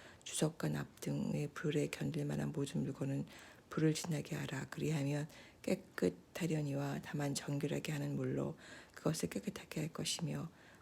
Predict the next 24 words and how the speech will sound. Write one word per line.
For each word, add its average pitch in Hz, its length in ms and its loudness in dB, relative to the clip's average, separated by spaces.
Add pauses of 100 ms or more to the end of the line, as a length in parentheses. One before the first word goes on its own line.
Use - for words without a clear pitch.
불에 151 240 6
견디지 147 420 2
못할 - 340 0
모든 131 360 0
것은 - 360 -2
물을 143 200 2
지나게 143 380 2
할 143 120 0
것이니라. - 600 -2 (480)
너희는 156 280 6
일곱째 156 400 4
날에 147 200 4
옷을 - 400 2
빨아서 - 340 0
깨끗하게 - 640 -2
한 175 80 4
후에 131 200 2
진영에 135 380 2
들어올지니라." - 880 -2 (440)
아멘. 143 420 0 (720)
내일은 165 400 10
전리품을 151 560 6
분배함을 143 640 4
읽겠습니다. - 840 0